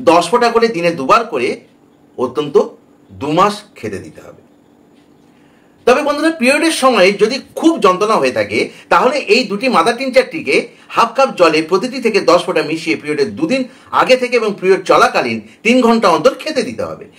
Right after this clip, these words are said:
তারপর পিরিয়ড শেষ হয়ে গেলে এই মাদার টিনচার দুটিকে দশ ফোঁটা করে হাফ কাপ জলের সাথে মিশিয়ে দিনে দুবার করে খেতে দিতে হবে। তবে বন্ধুরা, একটা বিষয় মনে রাখতে হবে, যদি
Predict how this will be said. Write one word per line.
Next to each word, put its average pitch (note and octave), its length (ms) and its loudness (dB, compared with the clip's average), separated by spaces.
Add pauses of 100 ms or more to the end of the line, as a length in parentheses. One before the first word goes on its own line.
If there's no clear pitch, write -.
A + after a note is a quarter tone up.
(120)
তারপর G#3+ 200 4
পিরিয়ড B3 360 2 (420)
শেষ C#4+ 340 0
হয়ে D#3 180 4
গেলে A2+ 440 0 (240)
এই A#3+ 300 2 (340)
মাদার F#3+ 280 2
টিনচার E3+ 280 0
দুটিকে C3+ 600 -4 (200)
দশ G#3+ 300 2
ফোঁটা F3+ 200 -2
করে C#3+ 120 -2
হাফ C#3+ 220 0
কাপ B2 120 0
জলের A3 200 0
সাথে C3+ 240 -6
মিশিয়ে B2 580 -6 (280)
দিনে B2+ 180 0
দুবার B2+ 340 0
করে F3 280 -4 (260)
খেতে A#2+ 260 -4
দিতে G#2+ 320 -4 (100)
হবে। - 240 -14 (1300)
তবে C4+ 160 4
বন্ধুরা, D4+ 500 0
একটা C#4+ 220 0
বিষয় A3+ 340 0 (360)
মনে G3 180 6
রাখতে C4 260 2
হবে, C#3 380 -2 (340)
যদি A#3+ 480 2